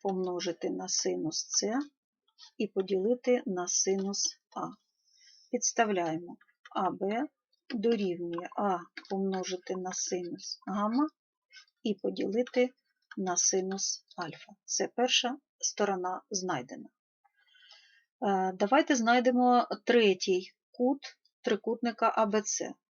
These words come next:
Його знайти легко, знаючи, що сума кутів трикутника дорівнює сто вісімдесят градусів, а два кути нам відомі,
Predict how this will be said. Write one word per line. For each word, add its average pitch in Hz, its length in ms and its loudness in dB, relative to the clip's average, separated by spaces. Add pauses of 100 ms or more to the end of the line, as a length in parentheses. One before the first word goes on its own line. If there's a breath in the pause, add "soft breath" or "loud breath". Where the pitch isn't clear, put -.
(280)
Його 220 340 4
знайти 190 400 0
легко, 180 400 0
знаючи, 214 540 0
що - 180 -2
сума 196 340 -2
кутів 190 300 -2
трикутника 202 640 -2
дорівнює 202 500 2
сто 214 260 -2
вісімдесят 196 720 -2
градусів, 170 640 -2
а 214 80 -2
два 226 220 2
кути 190 280 -4
нам 208 280 -2 (600)
відомі, 180 600 -2